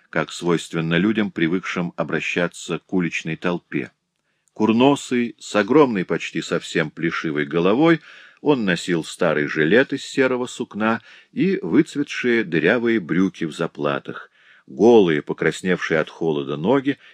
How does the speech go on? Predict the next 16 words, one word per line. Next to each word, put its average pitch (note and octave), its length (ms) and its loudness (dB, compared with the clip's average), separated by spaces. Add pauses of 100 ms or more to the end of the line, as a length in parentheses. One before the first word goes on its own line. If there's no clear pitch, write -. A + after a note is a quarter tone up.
неряшливо E2 640 0
завернутые D#2+ 580 0
в - 120 -12
тряпки, D#2 500 -2
были G#2+ 240 0
обуты G2 520 -2 (280)
в D2+ 100 -14
деревянные D#2+ 920 -4
башмаки. D2 840 -12 (2250)
Его A#2+ 240 4
звали D#3+ 480 6 (400)
Фортюне B2+ 540 2
Гобер, G2 580 2 (540)
по F2 100 0
прозвищу A#2 760 0
Острослов. - 960 -6